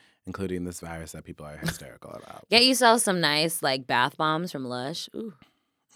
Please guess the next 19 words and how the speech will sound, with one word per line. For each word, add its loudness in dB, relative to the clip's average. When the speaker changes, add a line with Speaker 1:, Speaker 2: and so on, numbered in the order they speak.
Speaker 1:
Mm-hmm. -18
Speaker 2:
I've -8
been -4
living. -8
I -12
had -10
some -10
good -6
Speaker 1:
Mm-hmm. -10
Speaker 2:
ones. -10
Um, -2
there's -6
ones -4
with, -10
like, -8
shea -8
butter -8
in -10
it. -16